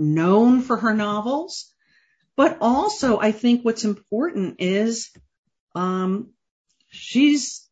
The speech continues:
she's the friend of President Roosevelt, you know, so she's got that something extra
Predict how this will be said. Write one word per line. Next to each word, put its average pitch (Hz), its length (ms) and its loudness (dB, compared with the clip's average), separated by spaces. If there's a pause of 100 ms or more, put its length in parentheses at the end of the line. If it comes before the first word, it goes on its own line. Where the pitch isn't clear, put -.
(140)
she's - 540 0
the 240 140 2
friend 226 760 4 (140)
of 190 520 0 (580)
President 180 560 0
Roosevelt, 226 680 2 (580)
you 190 140 2
know, 175 340 4
so 220 480 2 (340)
she's 254 300 -2
got 285 300 0
that 240 280 0
something 226 560 -2
extra - 640 -6